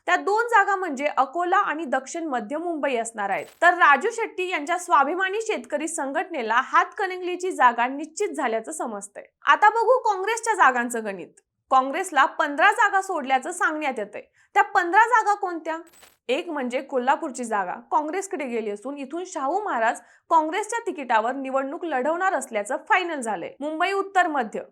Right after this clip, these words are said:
इथं भाजप विरुद्ध काँग्रेस अशी लढत होईल. काँग्रेसकडून इथे माजी मंत्री नसीम खान हे काँग्रेसचे प्रबळ उमेदवार मानले जात आहेत.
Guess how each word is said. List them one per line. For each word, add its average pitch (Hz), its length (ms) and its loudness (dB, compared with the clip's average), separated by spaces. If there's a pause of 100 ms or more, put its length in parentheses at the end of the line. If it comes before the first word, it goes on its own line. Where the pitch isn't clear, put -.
(160)
इथं 247 280 -2
भाजप 247 420 0
विरुद्ध 349 360 -2
काँग्रेस 285 540 0
अशी 285 280 -4
लढत 285 300 2
होईल. 185 200 -8 (440)
काँग्रेसकडून 320 720 0
इथे 311 280 -8
माजी 294 400 0
मंत्री 262 380 -6
नसीम 262 440 -6 (100)
खान 262 280 0 (240)
हे 392 80 -2
काँग्रेसचे 359 560 0
प्रबळ 381 340 2
उमेदवार 339 460 0
मानले 294 380 -2
जात 214 220 0
आहेत. 160 120 -6